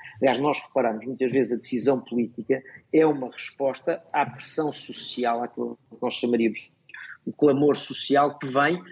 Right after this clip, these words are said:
muitas vezes, eh, eh, traduzido pela, pela opinião, pela, pela comunicação social e, portanto, notícias sobre determinados temas são também formas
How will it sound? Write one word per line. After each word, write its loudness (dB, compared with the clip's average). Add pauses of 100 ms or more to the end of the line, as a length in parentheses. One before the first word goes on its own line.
(140)
muitas 2
vezes, 0
eh, -2
eh, 0
traduzido 4
pela, 4
pela 2
opinião, -2
pela, 2 (160)
pela 4
comunicação 2
social 4
e, 4
portanto, -4 (460)
notícias 4
sobre 2
determinados 0
temas 0
são 2
também 0
formas -2